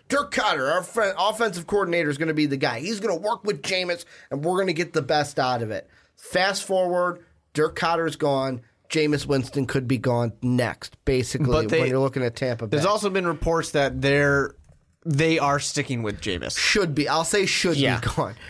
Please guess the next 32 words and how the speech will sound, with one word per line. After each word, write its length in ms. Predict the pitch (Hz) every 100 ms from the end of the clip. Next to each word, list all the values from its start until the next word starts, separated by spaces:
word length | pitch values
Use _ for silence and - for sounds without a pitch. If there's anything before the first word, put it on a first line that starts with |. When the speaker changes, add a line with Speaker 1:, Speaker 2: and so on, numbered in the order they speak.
| 170
Speaker 2:
Be-, 100 | 175
and, 240 | 196 190
Speaker 1:
Um, 100 | 143
Speaker 2:
and 180 | 175 175
that's 220 | 180 185
going 300 | - 175 175
to 100 | 160
be 560 | 147 156 165 156 139 139 -
Speaker 1:
'cause 140 | 151
Speaker 2:
a 40 | 202
Speaker 1:
he's 80 |
got, 80 | 220
Speaker 2:
question 480 | 185 190 - 165 139
in 100 | 135
this 80 | 135
Speaker 1:
'cause 60 | 156
he's 100 | 160
Speaker 2:
interview. 300 | 254 127 117
Speaker 1:
got 60 |
one 180 | 202 226
year, 240 | 226 202
he's 220 | 185 196 196
got 180 | 202
one 180 | 190 202
year 160 | 202 185
left 300 | 185 196 156
on 80 | 131
his 100 | 135
Speaker 2:
Mm-hmm. 80 | 151
Speaker 1:
contract, 380 | 190 127 107 110
I 80 |
believe. 320 | 101 104 92